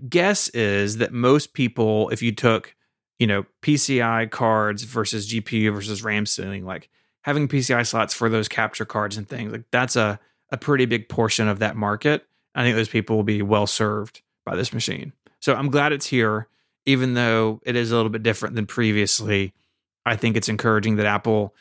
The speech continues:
clearly is still invested in this market. You know, this machine just didn't happen, right? They spent money to do this.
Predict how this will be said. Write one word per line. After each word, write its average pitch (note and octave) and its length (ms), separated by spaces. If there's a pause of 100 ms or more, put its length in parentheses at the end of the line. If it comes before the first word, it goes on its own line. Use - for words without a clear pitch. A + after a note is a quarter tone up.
(340)
clearly D#3+ 560
is A2 100
still B2+ 440
invested A#2 500
in A2 100
this G#2+ 160
market. C#3+ 400
You B2 80
know, B2+ 80
this D#3 140
machine F#3+ 460
just C#3+ 180
didn't C#3 200
happen, A2+ 440
right? G#2+ 160
They B2 80
spent C3 260
money B2+ 240
to F#2+ 100
do C#3 200
this. - 300